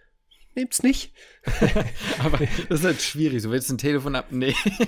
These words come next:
Speaker 2: kannst
Speaker 1: dann,
Speaker 2: halt nicht
Speaker 1: das
Speaker 2: machen,
Speaker 1: muss man
Speaker 2: ne?
Speaker 1: natürlich nehmen, klar. Aber ich sag mal, man, man muss jetzt nicht so aktiv nachfragen.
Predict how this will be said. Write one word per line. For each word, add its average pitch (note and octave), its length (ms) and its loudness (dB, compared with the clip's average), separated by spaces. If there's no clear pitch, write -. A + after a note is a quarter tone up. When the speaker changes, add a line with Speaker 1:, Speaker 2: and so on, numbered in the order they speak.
Speaker 2:
kannst B2+ 120 -2
Speaker 1:
dann, D3+ 140 2
Speaker 2:
halt C#3 160 4
nicht C#3 180 -8
Speaker 1:
das D#3+ 120 4
Speaker 2:
machen, D#3+ 120 2
Speaker 1:
muss D#3+ 80 4
man E3+ 80 6
Speaker 2:
ne? E3 60 6
Speaker 1:
natürlich C#3 320 0
nehmen, C#3 280 4
klar. B2 260 4
Aber G#2 160 -2
ich G2+ 80 -4
sag A#2+ 100 2
mal, A#2 140 2
man, A#2+ 260 2
man C#3 180 2
muss E3 160 2
jetzt E3 200 0
nicht E3 180 0
so D3 360 4
aktiv C#3 380 -2
nachfragen. C#3 540 -6